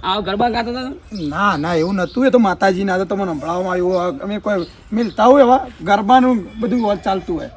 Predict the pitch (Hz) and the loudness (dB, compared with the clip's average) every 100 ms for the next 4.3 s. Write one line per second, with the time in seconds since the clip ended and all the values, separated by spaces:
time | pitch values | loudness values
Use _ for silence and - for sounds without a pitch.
0 | - 165 208 233 247 226 226 247 254 233 | -8 -2 2 2 0 0 0 0 0 -2
1 | 269 233 220 240 220 127 170 220 214 214 | -4 -6 -4 -4 -4 -6 -4 -4 -2 -4
2 | 151 151 170 95 - - - - - - | -6 -6 -6 -6 -16 -20 -20 -20 -20 -20
3 | - 698 659 622 622 - - - - - | -20 -20 -20 -20 -20 -20 -20 -20 -20 -16
4 | 180 214 226 | -8 -4 -4